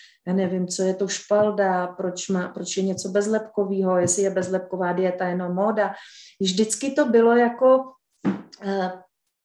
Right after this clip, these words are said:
povznesený ještě o něco zajímavého, že to nebylo jenom jako ten obchodní spolupráce. Když třeba si vzpomínám teďka, když jsme dělali tiskovou konferenci k, k nové biokuchařce, což byla takové jakoby a-,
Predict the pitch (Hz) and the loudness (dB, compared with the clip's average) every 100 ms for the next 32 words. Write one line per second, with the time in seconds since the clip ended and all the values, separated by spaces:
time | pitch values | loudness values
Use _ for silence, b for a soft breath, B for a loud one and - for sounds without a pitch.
0 | _ 226 226 247 262 262 277 277 226 - | _ 2 4 4 4 2 -2 -2 -2 -2
1 | 262 247 254 240 233 277 240 233 262 247 | 0 0 2 2 0 -4 0 0 2 0
2 | 185 180 170 175 190 233 226 233 240 233 | 0 -2 -4 -4 -2 0 0 4 4 4
3 | 233 240 240 247 247 240 233 233 - 240 | 2 2 2 0 -2 -4 -6 -8 -2 0
4 | 240 247 - 220 240 233 180 165 - 170 | 0 -2 -4 -2 -2 -2 -4 -4 -8 -10
5 | 170 B B 190 - 214 208 214 220 214 | -10 B B -10 -2 0 2 0 -2 0
6 | 208 220 214 220 220 208 196 220 208 208 | 2 4 2 0 0 -2 0 -2 0 0
7 | 214 214 - 214 220 220 214 185 208 208 | 0 -4 -4 -2 -4 -2 -4 -2 -2 -2
8 | 208 240 214 - - 175 165 160 147 147 | -2 0 0 -2 -4 -2 -2 -4 -6 -10
9 | - B B B B _ 196 202 226 240 | -14 B B B B _ 2 4 4 4
10 | 180 170 170 180 214 208 - 240 240 196 | 4 4 2 -4 -4 -4 2 2 2 -4
11 | 196 208 208 - 196 208 202 214 220 - | 0 0 0 -2 2 2 2 -2 -4 -4
12 | 190 | -6